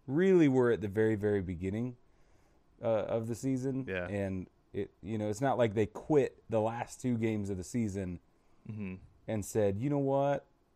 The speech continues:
Speaker 1: Let's save our arms for a couple more <laughs> days." It's,
Speaker 2: Yeah.
Speaker 1: they didn't do that.
Speaker 2: Yeah.
Speaker 1: I don't know.
Speaker 2: So I, I did, I
Speaker 1: I'm
Speaker 2: did
Speaker 1: not
Speaker 2: actually
Speaker 1: bothered.
Speaker 2: find it. The Tigers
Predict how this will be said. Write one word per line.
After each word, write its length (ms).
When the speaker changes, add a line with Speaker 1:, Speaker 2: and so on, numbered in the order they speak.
Speaker 1:
Let's 280
save 400
our 240
arms 460
for 140
a 40
couple 300
more 220
<laughs> 20
days." 460
It's, 160
Speaker 2:
Yeah. 120
Speaker 1:
they 60
didn't 220
do 180
that. 460
Speaker 2:
Yeah. 280
Speaker 1:
I 40
don't 120
know. 60
Speaker 2:
So 100
I, 100
I 100
did, 320
I 60
Speaker 1:
I'm 80
Speaker 2:
did 100
Speaker 1:
not 60
Speaker 2:
actually 240
Speaker 1:
bothered. 140
Speaker 2:
find 220
it. 200
The 100
Tigers 840